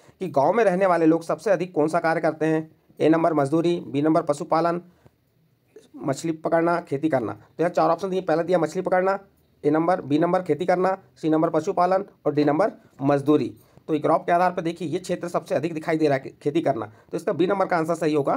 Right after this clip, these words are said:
खेती करना। नेक्स्ट क्वेश्चन देखिए, वे लोग जो जंगलों में रहते हैं, जंगल से प्राप्त उत्पादों पर निर्भर होते हैं, उनके जीवन यापन के लिए उपयुक्त लघु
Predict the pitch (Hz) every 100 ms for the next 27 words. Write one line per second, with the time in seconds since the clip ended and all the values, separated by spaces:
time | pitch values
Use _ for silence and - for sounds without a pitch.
0 | - _ _ 147 143 214 311 - - 151
1 | 139 - - _ _ - 135 180 - 180
2 | 180 180 180 180 180 - _ _ _ _
3 | _ _ _ _ _ - 127 208 226 220
4 | 202 170 156 175 214 208 175 156 180 151
5 | - - 113 147 202 214 202 180 185 170
6 | 160 156 185 190 165 151 185 160 160 147
7 | - - 160 165 208 165 190 170 170 185
8 | 185 170 120 - 202 175 139 139 190